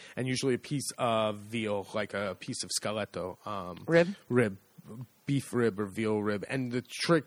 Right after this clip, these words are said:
Speaker 1: the thing with that is you want it total, like, not consommé clear, but you don't want it cloudy. It should have that beautiful yellowy color, but be kind of clear.
Speaker 2: If you're gonna make this,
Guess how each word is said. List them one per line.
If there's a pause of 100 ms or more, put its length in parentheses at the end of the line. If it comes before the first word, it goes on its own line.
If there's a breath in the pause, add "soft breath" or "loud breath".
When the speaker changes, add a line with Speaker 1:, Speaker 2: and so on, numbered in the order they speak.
Speaker 1:
the
thing
with
that
is
you
want
it
total,
like, (400 loud breath)
not
consommé
clear,
but
you
don't
want
it
cloudy. (260 loud breath)
It
should
have
that
beautiful
yellowy
color,
but
be (200)
kind
of
clear. (320 loud breath)
Speaker 2:
If
you're
gonna
make
this,